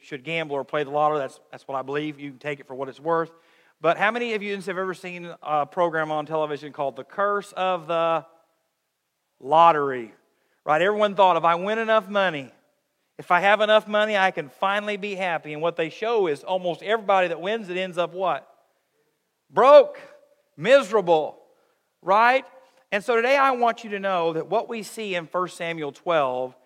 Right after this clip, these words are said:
is this same thing. First Samuel twelve, the, the people of God are celebrating. King Saul is celebrating. But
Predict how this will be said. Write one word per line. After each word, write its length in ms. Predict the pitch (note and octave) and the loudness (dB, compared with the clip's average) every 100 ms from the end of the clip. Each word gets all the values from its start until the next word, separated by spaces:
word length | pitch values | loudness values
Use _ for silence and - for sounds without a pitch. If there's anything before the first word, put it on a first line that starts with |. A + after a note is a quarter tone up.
| _ _ | _ _
is 200 | E3+ E3 | -6 -6
this 220 | E3 D3+ | -6 -8
same 360 | - F3+ F3+ E3+ | -6 -6 -6 -8
thing. 360 | E3+ D3 A#2 - _ _ _ _ _ _ | -8 -8 -8 -18 _ _ _ _ _ _
First 260 | - C4+ - | 2 2 2
Samuel 360 | B3+ A3+ G#3+ G3 | -2 -2 -2 -4
twelve, 600 | - A3 A3+ A3+ G3+ E3 | -2 2 4 4 2 0
the, 180 | C#3 - _ _ - | -2 -4 _ _ -10
the 140 | D3+ | -10
people 400 | - C4 G3 A3 | -6 -8 -2 -2
of 100 | F3+ | 0
God 320 | G3+ G#3 G#3 | 2 4 4
are 140 | E3+ C#3+ | 2 -2
celebrating. 880 | - A3 A3+ G#3 A3 A3+ A3+ A3 G#3 _ _ _ _ _ _ - | -2 2 2 2 0 0 -4 -10 -18 _ _ _ _ _ _ -20
King 360 | - B3+ A#3 | -10 -6 -6
Saul 540 | - A#3+ A3 A3+ A3 F#3 | -4 2 6 6 6 2
is 140 | D#3+ | -2
celebrating. 880 | - A3+ A3+ G#3 A3+ A3 A3 A3 G#3+ _ _ _ _ _ _ _ _ _ _ _ _ _ _ | 0 0 2 2 2 2 -4 -8 -16 _ _ _ _ _ _ _ _ _ _ _ _ _ _
But 160 | - B2 | -16 -16